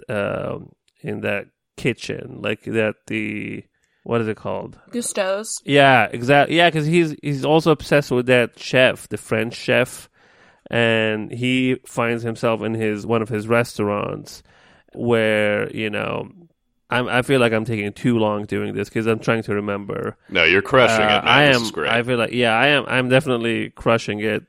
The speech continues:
Speaker 1: in, in
Speaker 2: You can tag me in if you want.
Speaker 1: Yes, yes, Bethy, you can take it from here.
Speaker 2: So he, he winds up at Gusteau's restaurant. Gusteau is this, like, famous T V chef that Remy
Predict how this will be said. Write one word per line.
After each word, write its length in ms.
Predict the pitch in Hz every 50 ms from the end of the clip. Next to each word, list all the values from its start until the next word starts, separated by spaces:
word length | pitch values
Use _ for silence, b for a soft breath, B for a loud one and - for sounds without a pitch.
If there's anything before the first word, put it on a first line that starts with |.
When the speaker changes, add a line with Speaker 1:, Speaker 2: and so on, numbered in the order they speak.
| - -
Speaker 1:
in, 300 | - 120 113 107 107 107 -
in 380 | 113 113 110 107 107 - - -
Speaker 2:
You 120 | 226 247
can 160 | - 311 302
tag 260 | - 285 226 226 226 -
me 140 | 190 185 185
in 100 | 190 185
if 160 | 196 - -
you 100 | 180 180
want. 160 | 185 185 180
Speaker 1:
Yes, 440 | - 131 123 113 110 - - - - -
yes, 480 | 127 117 117 113 107 - - - - - - -
Bethy, 300 | 101 101 - 104 101 107
you 80 | 110
can 160 | - 113 107
take 180 | 104 107 101 -
it 80 | 90 87
from 220 | - 101 101 101
here. 320 | 110 104 92 - - 107 110 _ _ _ _ -
Speaker 2:
So 520 | 233 - - 262 240 240 233 233 233 240 - -
he, 520 | 240 - - 254 254 254 247 247 247 233 - -
he 160 | 233 240 254
winds 280 | 233 247 247 277 262 330
up 120 | 311 -
at 260 | 294 277 262 - - - 214 -
Gusteau's 720 | - 240 233 - - - 214 214 208 214 214 214 - - -
restaurant. 640 | 190 196 196 - - - 214 196 190 190 185 - - B B B B B
Gusteau 360 | - 254 262 - 311 294 285 320
is 120 | 294 -
this, 320 | - 277 269 262 - -
like, 340 | 262 240 220 214 220 - -
famous 540 | - - - 208 208 208 214 214 214 - -
T 240 | - - 240 214 202
V 180 | 202 190 185
chef 480 | 190 - - 190 170 175 160 185 - -
that 440 | - - 208 190 185 180 - - 190
Remy 560 | 208 202 196 202 196 190 190 185 180 - -